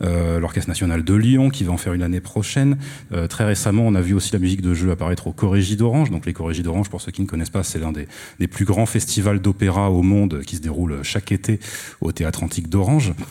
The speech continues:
Et, euh, toi, évidemment, tu n'es pas trop dans ce milieu-là, euh, vu que tu es un producteur privé.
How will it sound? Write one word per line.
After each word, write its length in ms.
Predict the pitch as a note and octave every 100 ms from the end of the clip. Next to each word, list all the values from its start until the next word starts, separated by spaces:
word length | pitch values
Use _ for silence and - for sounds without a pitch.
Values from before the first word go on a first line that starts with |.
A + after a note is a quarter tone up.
| - - -
Et, 200 | F2+ F2
euh, 260 | E2 E2
toi, 240 | F2 - C#3
évidemment, 360 | A#2 A2 A2+
tu 140 | A2 -
n'es 100 | F2+
pas 160 | F2
trop 280 | F2+ - A2
dans 200 | F#2 E2
ce 180 | D#2 -
milieu-là, 500 | E2+ E2 E2+ F2+ G2
euh, 360 | F#2 D2+ D2 C#2+
vu 100 | D2
que 40 |
tu 120 | -
es 80 | D#2
un 60 | D#2
producteur 440 | - D#2 - F2
privé. 440 | - - F#2 A2+